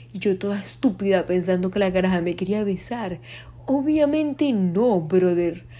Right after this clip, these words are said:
Pero yo la miraba así toda estúpida, o sea, no enamorada, obviamente, pero toda estúpida de que, "Ay, por favor, bésame". Eh, y me acuerdo que hubo un momento en el que fuimos a mi casa a cargar, porque yo siempre, yo tenía wifi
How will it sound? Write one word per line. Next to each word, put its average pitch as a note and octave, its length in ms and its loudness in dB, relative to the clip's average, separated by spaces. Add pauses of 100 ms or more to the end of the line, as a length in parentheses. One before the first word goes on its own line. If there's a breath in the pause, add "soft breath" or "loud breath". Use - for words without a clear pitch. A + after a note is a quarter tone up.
(280 loud breath)
Pero A#3 180 4
yo G3 180 4
la G3 140 4
miraba C#4 420 2
así F#3+ 220 -8
toda G#3+ 200 2
estúpida, B3 600 0
o G3+ 40 -6
sea, F#3 120 -6
no E3+ 80 -6
enamorada, F#3+ 420 0
obviamente, F#3 360 -2
pero E3+ 220 -6 (300 loud breath)
toda G3+ 180 4
estúpida C4+ 360 -2
de B3 120 0
que, A#3+ 100 0
"Ay, A#3+ 40 -2
por A#3 140 -6
favor, A#3 200 0
bésame". F3+ 460 -2 (800 loud breath)
Eh, G3 500 0
y G3+ 80 -2
me G3 140 2
acuerdo F#3+ 340 -2
que B3 80 0
hubo B3+ 60 4
un C4 160 2
momento A3 420 0
en F#3+ 80 4
el F#3 100 2
que F#3 60 -2
fuimos G3+ 260 -2
a A#3 40 0
mi A3 120 -2
casa F#3 300 -4
a - 20 -8
cargar, E3+ 400 -4
porque F3+ 220 -4
yo F3+ 100 2
siempre, G#3+ 380 -2
yo F#3+ 140 -2
tenía A3 300 0
wifi B3+ 580 0